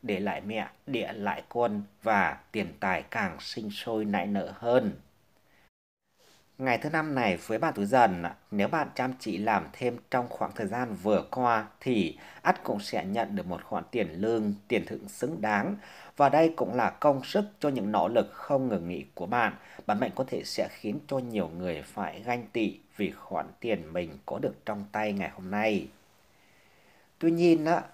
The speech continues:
vận trình ngày thứ năm này với bạn tuổi Dần lại đang gặp ngày có mộc khí vượng, và lời khuyên của chúng tôi dành cho bạn, dù có tinh thần làm việc hăng say đến mấy,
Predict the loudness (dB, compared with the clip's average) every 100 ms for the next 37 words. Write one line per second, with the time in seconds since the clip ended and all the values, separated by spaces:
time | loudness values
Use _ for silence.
0 | 0 2 2 -2 -2 -2 0 -2 0 0
1 | 0 0 0 0 0 0 4 4 4 -4
2 | -14 -8 -4 -2 -2 0 0 2 0 0
3 | -2 2 2 2 -4 -8 -6 2 6 6
4 | 4 -10 0 2 4 0 -4 -4 -4 -4
5 | -6 -6 -8 -6 -6 -4 -2 -2 -6 -8
6 | -6 0 0 0 -4 -20 -20 -20 2 2
7 | 4 2 0 0 0 2 2 0 -2 -4
8 | -4 -4 -4 -6 -4 -2 0 -2 -2 0
9 | 2 2